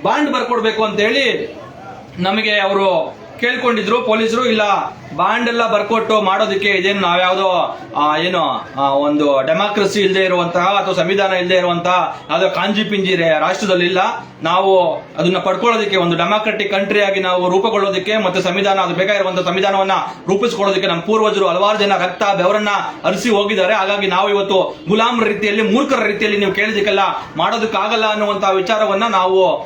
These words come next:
ಅವ್ರಿಗೆ ಪತ್ರದ ಮುಖಾಂತರ ಮನವರಿಕೆ ಮಾಡಿ ಕೊಟ್ಟಿದ್ವಿ. ನಮಗೆ ನಾಳೆ ಕಾರ್ಯಕ್ರಮ ಇದೆ, ಇವತ್ತವರೆಗೂ ಅವರು ನಮಗೆ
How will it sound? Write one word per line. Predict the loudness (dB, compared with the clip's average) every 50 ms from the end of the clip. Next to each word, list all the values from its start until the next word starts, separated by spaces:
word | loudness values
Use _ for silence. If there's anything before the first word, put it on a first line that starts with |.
| -14 -6 -2
ಅವ್ರಿಗೆ | 0 0 2 2 0 2 0 0 0 -2 -10 -16 -12 -4
ಪತ್ರದ | -4 -2 0 2 2 2
ಮುಖಾಂತರ | 0 0 -2 -2 -2 0 0 0
ಮನವರಿಕೆ | 0 2 2 2 0 0 0 -2
ಮಾಡಿ | 0 0 0 -2 0
ಕೊಟ್ಟಿದ್ವಿ. | -2 0 0 0 -2 -2 -2 -4 -4 -8 -12 -18 -18 -12 -6
ನಮಗೆ | -2 -2 -2 -2 0 -2 0
ನಾಳೆ | 0 0 -2 0 0 0 -2 0
ಕಾರ್ಯಕ್ರಮ | 0 -2 0 0 -2 0 0 0 0 2 0 2
ಇದೆ, | 2 0
ಇವತ್ತವರೆಗೂ | 0 0 2 2 2 2 2 2 0 0 2 2 2
ಅವರು | 4 4 2 2 4 4 4 4 2 0 -4 -8 -4 -4
ನಮಗೆ | -2 -2 0 0 0 0